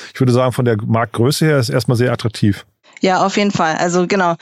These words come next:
Speaker 2: wie du schon sagtest, also eine Wärmepumpe kann eigentlich in jedes Haus rein. Bestimmt gibt es bei bestimmten Häusern am anfänglich mehr,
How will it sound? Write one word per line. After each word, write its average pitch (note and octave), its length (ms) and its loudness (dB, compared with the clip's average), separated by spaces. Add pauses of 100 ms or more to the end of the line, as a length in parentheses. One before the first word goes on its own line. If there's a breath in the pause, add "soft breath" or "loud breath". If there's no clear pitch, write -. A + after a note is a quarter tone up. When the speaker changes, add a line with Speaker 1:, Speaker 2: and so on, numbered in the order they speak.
(140 loud breath)
Speaker 2:
wie - 100 0
du G3 120 0
schon G3+ 120 -2
sagtest, F3 280 0
also F3 160 2
eine F#3 200 0
Wärmepumpe G#3 600 0
kann F#3 200 0
eigentlich F#3+ 380 -2
in E3+ 160 0
jedes G3 320 0
Haus A3+ 300 -2
rein. A#3+ 260 0 (240 loud breath)
Bestimmt G3 380 -2
gibt F#3+ 160 -2
es F#3 160 -4
bei E3 560 0 (200)
bestimmten F3+ 580 0
Häusern F3 380 0
am D#3+ 220 -2 (100)
anfänglich F#3 840 0 (280 loud breath)
mehr, F#3 480 0